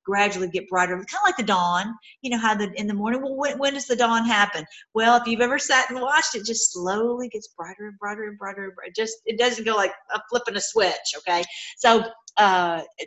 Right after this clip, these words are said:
I'm just so thankful we're not where we were before. I'm so thankful that we're not having, uh, that, that, that, that goodness is winning, that, that, uh, right is winning. Like on, uh,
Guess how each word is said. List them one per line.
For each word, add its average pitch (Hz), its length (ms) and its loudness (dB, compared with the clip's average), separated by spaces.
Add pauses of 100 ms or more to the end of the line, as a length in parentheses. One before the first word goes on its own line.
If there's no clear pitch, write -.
(120)
I'm 196 140 -2
just - 260 0
so 285 180 6 (140)
thankful 226 380 2
we're 202 120 0
not 190 300 4
where 190 220 -2
we 185 160 0
were 165 500 0 (360)
before. 165 560 -4
I'm 170 80 -8
so 202 180 0
thankful 190 400 -2
that - 160 -8
we're 180 160 -4
not 170 300 0
having, 165 340 -4 (340)
uh, 160 220 0
that, 165 240 -4
that, 165 220 -12
that, 170 120 -4 (540)
that 180 180 -8
goodness 294 380 0
is 202 240 0
winning, 160 420 -6 (360)
that, 214 340 -2
that, 196 300 -2
uh, 165 360 0
right 208 240 4 (280)
is 185 160 -2
winning. 160 340 -4 (240)
Like 208 180 2
on, 196 280 0
uh, 175 320 0